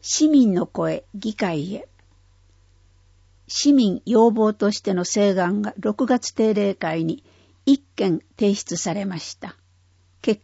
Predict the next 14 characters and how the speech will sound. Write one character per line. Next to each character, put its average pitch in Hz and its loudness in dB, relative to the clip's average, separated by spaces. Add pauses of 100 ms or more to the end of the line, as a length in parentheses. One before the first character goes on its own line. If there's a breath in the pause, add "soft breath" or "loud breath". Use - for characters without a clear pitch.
果 214 2
を - 0
お 214 -2
知 202 -2
ら 175 0
せ 165 -4
し - -6
ま 214 -6
す。 - -14 (1040)
請 262 4
願 220 0
第 226 0
一 - -6
号。 190 -4